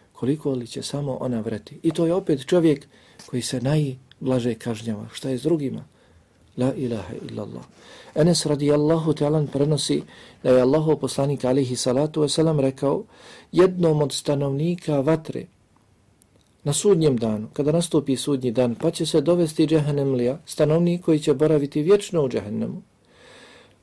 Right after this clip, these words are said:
Allah subhanahu wa ta'ala će mu se obratiti i reći, kada bi imao sve što je na zemlji, da li bi se time otkupio danas, da ne budeš od stanovnika vatre,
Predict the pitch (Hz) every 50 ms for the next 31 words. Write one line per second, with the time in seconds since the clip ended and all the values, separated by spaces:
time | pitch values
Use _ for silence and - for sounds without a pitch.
0 | _ _ - 175 196 202 190 170 - 180 147 139 - - 165 156 156 147 139 139
1 | - 160 160 160 139 - 151 139 135 127 - 135 - - - 123 117 123 117 123
2 | 131 - 151 135 - 131 120 117 117 107 - - - _ _ _ _ _ _ _
3 | _ _ _ _ - _ _ _ - - - 156 160 160 170 143 156 151 - -
4 | 190 196 196 185 180 180 180 175 - - 202 202 202 202 - - 175 170 165 160
5 | 160 143 139 147 127 120 110 110 113 - _ _ _ _ _ _ _ _ _ _
6 | _ _ _ _ _ _ _ _ _ _ _ _ - _ _ 147 170 196 214 208
7 | 185 180 160 - 165 156 - 202 208 214 208 202 196 170 151 151 - - - 175
8 | 185 185 - 170 160 143 123 127 117 107 98 - - - - - - - - -
9 | - _ _ _ _ _ _ _ _ _ _ _ _ _ - 131 120 131 180 190
10 | 180 185 175 160 160 151 143 - - 139 143 - - - - 117 110 113 110 104
11 | 107 113 127 135 135 - 135 131 120 107 101 90 90 - - - 107